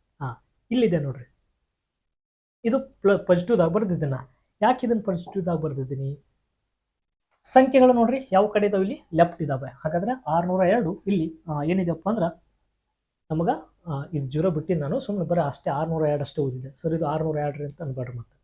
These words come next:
ಹೌದಾ? ಇವು, ಆ, ಸಿಕ್ಸ್ ಪಾಯಿಂಟ್ ಇಲ್ಲಿ ಆದ ತಕ್ಷಣ, ನೆಕ್ಸ್ಟ್ ಆದ ತಕ್ಷಣ ಸಿಕ್ಸ್ ಆಗೋಣ. ಸಿಕ್ಸ್ ಆದ ತಕ್ಷಣ ಒಂದು ಪಾಯಿಂಟ್ ಜೀರೋ ಟೂ ಬರ್ದೆ. into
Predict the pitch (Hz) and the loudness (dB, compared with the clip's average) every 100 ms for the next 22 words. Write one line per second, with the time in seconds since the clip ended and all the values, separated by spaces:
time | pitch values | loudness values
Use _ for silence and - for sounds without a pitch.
0 | _ _ _ _ _ 202 269 311 - _ | _ _ _ _ _ 4 4 4 -6 _
1 | _ _ _ _ _ - 254 240 254 208 | _ _ _ _ _ 0 4 4 4 6
2 | 165 175 - _ - 262 262 - - 180 | 6 4 -4 _ -4 -4 -4 -8 -4 -2
3 | 143 - - 226 226 202 233 - 220 - | -2 -4 -2 2 4 4 2 0 -2 -2
4 | 254 208 214 - 254 233 - 208 - 233 | -4 -2 -2 4 4 4 -2 -6 -4 -4
5 | 214 240 233 220 165 151 247 - 226 - | -2 -4 -4 -2 0 -2 -6 -8 -8 -2
6 | 202 185 170 - 247 185 170 156 143 262 | 0 0 -6 -6 -4 -4 -4 -4 0 -2
7 | - 147 165 165 156 240 247 156 135 - | -2 -2 0 0 -2 2 2 2 -4 -10
8 | _ _ 143 143 139 180 143 | _ _ -4 -4 -2 -4 -4